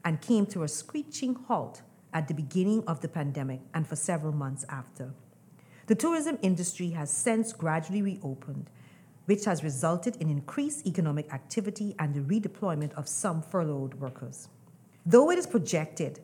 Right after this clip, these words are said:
that we will not see pre-pandemic tourist levels until maybe in two, twenty twenty-four, we remain hopeful. Some believe that the Bahamas should diversify its economy away from tourism and into other industries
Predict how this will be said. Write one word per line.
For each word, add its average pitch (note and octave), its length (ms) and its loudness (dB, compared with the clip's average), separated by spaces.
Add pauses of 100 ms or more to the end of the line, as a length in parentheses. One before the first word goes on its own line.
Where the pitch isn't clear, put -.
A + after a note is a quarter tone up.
that E3 180 -2
we G3 120 4
will E3+ 160 4
not F#3 360 4
see B3 220 2
pre-pandemic D#3+ 1080 -2
tourist G#3+ 420 0
levels C#3+ 520 -4
until E3 380 0
maybe F3 560 2
in D#3 180 -2
two, G3+ 260 -4 (200)
twenty A3 420 2
twenty-four, F3+ 880 -4 (280)
we F#3+ 120 6
remain E3 720 2
hopeful. - 500 -6 (1300)
Some G4+ 240 6
believe A3+ 220 4
that F#3 120 8
the E3+ 60 2
Bahamas F#3 460 4
should F3 100 -4
diversify F3 720 0
its E3 240 -2
economy F3+ 540 0
away D3+ 400 0
from F#3+ 260 -2
tourism C#3 560 -4
and D3+ 140 -2
into E3 400 0
other G#3 360 2
industries D3+ 760 -4